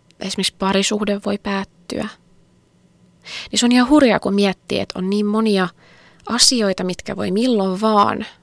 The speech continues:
tulla eteen. Ja ei niitä, ei niitä voi kontrolloida. Ne on ihan jossakin siellä ulottumattomissa. Mutta löytyy kuitenkin aina jotakin asioita, mitä voi tehdä.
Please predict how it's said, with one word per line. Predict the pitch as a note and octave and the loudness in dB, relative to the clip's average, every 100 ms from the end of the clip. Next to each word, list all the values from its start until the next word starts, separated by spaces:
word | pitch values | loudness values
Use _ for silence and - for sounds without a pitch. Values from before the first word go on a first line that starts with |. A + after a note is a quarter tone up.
| _ _ _ _ - | _ _ _ _ -8
tulla | G3 G3 - | -4 -2 -2
eteen. | G3+ G#3 - - - - - _ _ _ _ _ _ _ _ _ | -2 -4 -6 -6 -6 -8 -12 _ _ _ _ _ _ _ _ _
Ja | G3 F3 E3+ - _ _ _ _ - - - | -10 -6 -6 -8 _ _ _ _ -18 -16 -10
ei | - G3 | -6 -4
niitä, | F#3+ F#3+ F#3+ F3+ F#3 _ _ _ _ _ _ _ _ - A#3 | -2 -2 -2 -4 -6 _ _ _ _ _ _ _ _ -8 -4
ei | |
niitä | G#3 A3 F#3 | -2 0 0
voi | F3 - | -2 -2
kontrolloida. | A3 G#3 - G#1 G1+ G1+ G#3+ - _ _ _ | -2 -2 -4 -6 -4 -4 -6 -10 _ _ _
Ne | G#3+ G3 | -6 -4
on | G3 - | -6 -8
ihan | G3+ G3 - G#3+ _ - - | -10 -8 -10 -10 _ -16 -6
jossakin | F#3+ - G3+ F#3+ | -2 -2 -4 -4
siellä | - - - | -4 -4 -6
ulottumattomissa. | - - - - - - - A3+ - - - | -4 -4 -4 -8 -10 -10 -6 0 0 0 -4
Mutta | A3+ C#4+ - _ A3 A3 - _ - _ _ _ _ _ - | -4 -4 -6 _ -2 -2 -10 _ -20 _ _ _ _ _ 0
löytyy | A#3+ B3+ A3+ G3 | 4 4 4 0
kuitenkin | - A3 G3+ - - | -2 -6 -6 -6 -4
aina | G3 G#3 | -2 -2
jotakin | A#3+ A#3+ - G3 | 0 0 -2 -4
asioita, | F#3+ - - - | -4 -4 -4 -8
mitä | B1+ - - | -8 -8 -6
voi | - | -4
tehdä. | - A3+ - - | 0 0 -2 -6